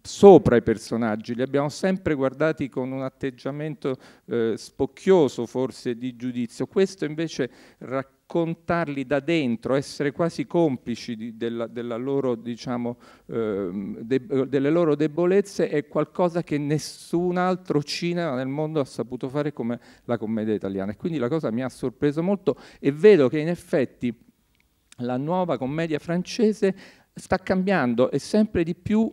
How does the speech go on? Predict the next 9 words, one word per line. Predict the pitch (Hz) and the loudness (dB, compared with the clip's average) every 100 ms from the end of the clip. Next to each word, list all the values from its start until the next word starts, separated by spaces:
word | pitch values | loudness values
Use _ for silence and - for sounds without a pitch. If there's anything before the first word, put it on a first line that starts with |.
| - | -4
in | 143 143 | -6 -4
maniera | 156 185 160 127 - | 0 2 2 2 0
indiretta | 175 185 175 180 180 185 185 196 | -2 0 2 2 2 0 0 -2
si | 180 - 165 - - _ _ | 0 -2 -2 -2 -10 _ _
ispira | - 147 - - 143 139 151 175 - | -4 -4 -6 -6 -2 2 2 0 -2
a, | 131 123 | -2 -2
al | 123 131 | 0 -2
cinema | 127 - 143 151 135 123 | -2 -4 -4 -2 -2 -4
di, | 117 120 | -4 -6